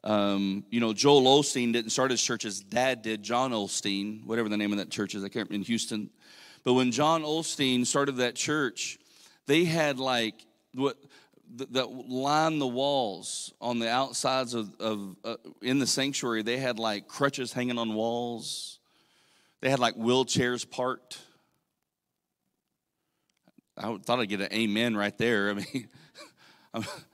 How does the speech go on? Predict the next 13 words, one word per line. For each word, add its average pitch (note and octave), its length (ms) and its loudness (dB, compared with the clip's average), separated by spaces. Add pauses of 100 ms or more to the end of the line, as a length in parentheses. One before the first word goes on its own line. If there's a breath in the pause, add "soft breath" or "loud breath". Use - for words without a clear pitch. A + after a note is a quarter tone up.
(1300 loud breath)
I G#2+ 80 -8
mean, A#2+ 280 -2
wouldn't, B2 420 -4 (680 soft breath)
and C#3 120 -4
I, - 40 -2 (840)
I D#3 100 0
don't A#3+ 120 2
wanna F3+ 180 2
see F#3 260 0
those E3+ 360 -2
things B2+ 800 -2 (760 soft breath)
because B2+ 360 -2
then C#3+ 540 2